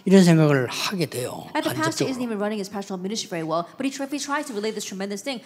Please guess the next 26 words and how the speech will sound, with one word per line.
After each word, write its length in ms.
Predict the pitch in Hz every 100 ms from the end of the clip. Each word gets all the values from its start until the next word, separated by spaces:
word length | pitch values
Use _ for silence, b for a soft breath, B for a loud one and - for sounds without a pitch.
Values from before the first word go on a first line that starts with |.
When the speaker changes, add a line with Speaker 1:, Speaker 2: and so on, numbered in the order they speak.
| b
Speaker 2:
then 80 | 269
inside 400 | 302 370 359 349
the 80 | 277
student 240 | 330 320
might 160 | 254 254
think, 160 | 277
"Well, 160 | 269 269 B -
why 160 | 277
don't 160 | 370 392
you 80 | 370
just 320 | 339 - -
take 160 | 320
your 80 | 277
own 160 | 240 320
advice 400 | 240 175 185 202
and 80 | 190
run 160 | 208
your 80 | 254
Speaker 1:
또 80 | 165
Speaker 2:
church 240 | - -
well?" 240 | - - -
Speaker 1:
부모님이 560 | - 277 311 277 196 196 202
이렇게 240 | 240 -
얘기하면요, 560 | 151 147 151 147 117 101
걔들은 480 | - 190 147 123 -
더 560 | 127 165 226 254 254